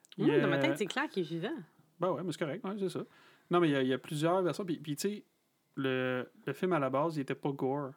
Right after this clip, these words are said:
Speaker 1: Tu sais, là, tous les
Speaker 2: Ok.
Speaker 1: bouts de gens violents, puis tout, là, c'est John Carpenter qui les a comme rajoutés. Parce que
Speaker 2: Excusez-moi.
Speaker 1: Rick Rosenthal, il voulait faire un film plus, euh, comme, euh, comme de l-, les, tu sais, c'est drôle, tu sais, il voulait faire un
Speaker 2: Mm.
Speaker 1: film plus comme le, les premiers, mais là, vu qu'on était rendu dans les années quatre-vingts, tu sais, quatre-vingt-un,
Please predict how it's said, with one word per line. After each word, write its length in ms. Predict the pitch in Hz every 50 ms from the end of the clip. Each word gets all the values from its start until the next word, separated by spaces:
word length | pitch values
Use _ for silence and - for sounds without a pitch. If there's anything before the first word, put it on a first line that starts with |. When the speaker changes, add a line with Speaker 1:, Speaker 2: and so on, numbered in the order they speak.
| _ _ _ _ _ _ _ _ _ _ -
Speaker 1:
Tu 40 | -
sais, 60 | 175
là, 80 | 175 170
tous 140 | 196 170 156
les 120 | 156 -
Speaker 2:
Ok. 60 | 185
Speaker 1:
bouts 80 | 156 160
de 60 | 151
gens 220 | 139 151 143 147 139
violents, 540 | 135 139 139 135 135 131 131 143 156 165 156
puis 120 | - -
tout, 160 | - 180 233 -
là, 120 | 226 226 196
c'est 180 | - - 135 139
John 180 | 151 151 160
Carpenter 560 | 156 175 156 147 - 147 139 143 151 165 180 165
qui 80 | 160 160
les 60 | 147
a 40 | 131
comme 180 | - 131 139
rajoutés. 440 | 135 143 131 123 - - - 165 160 - _ _ _ _ _ _ _ - - - - - _ _ _ _ _ _ _ _ - -
Parce 200 | 139 131 - -
que 100 | - 147
Speaker 2:
Excusez-moi. 260 | 143 143 139 135 151
Speaker 1:
Rick 100 | 160 170
Rosenthal, 520 | 175 151 147 139 143 135 135 143 147 165 180
il 60 | 175
voulait 160 | 151 147 131
faire 140 | - 151 156
un 120 | 156 147 139
film 220 | - 156 156 151
plus, 360 | 156 - 143 147 156 151 - 147
euh, 180 | 135 127 131 -
comme, 260 | - 143 139 143 143
euh, 160 | 135 123 131 135 - _ _ _ _ _ _ _ _ _ -
comme 220 | - 147 151 151
de 60 | 151 139
l-, 140 | 139 147 160 180 170 156 139
les, 340 | 139 139 135 135 135 131 135 135
tu 60 | 135
sais, 140 | 131 - 160
c'est 60 | 147
drôle, 220 | 139 135 143 170 180
tu 120 | - - 165
sais, 60 | 151
il 60 | 147
voulait 120 | 143 147 135
faire 120 | - 156
un 40 | 156
Speaker 2:
Mm. 40 | 151
Speaker 1:
film 200 | - 160 160 156
plus 180 | - 160 156 -
comme 180 | - 147 147
le, 140 | 139 139 139
les 180 | 135 135 135 139
premiers, 440 | - - - 139 135 135 139 185 208
mais 140 | 180 151
là, 100 | 131 151
vu 140 | 160 160 170
qu'on 160 | 160 - 151
était 160 | 147 135 - 143
rendu 200 | 139 139 135 143
dans 60 | 143
les 120 | 139 143
années 160 | 139 143 143
quatre-vingts, 540 | 143 - 143 - - 135 127 123 131 143 175 190
tu 40 | 180
sais, 100 | - -
quatre-vingt-un, 560 | - 143 - 147 139 135 131 127 131 156 175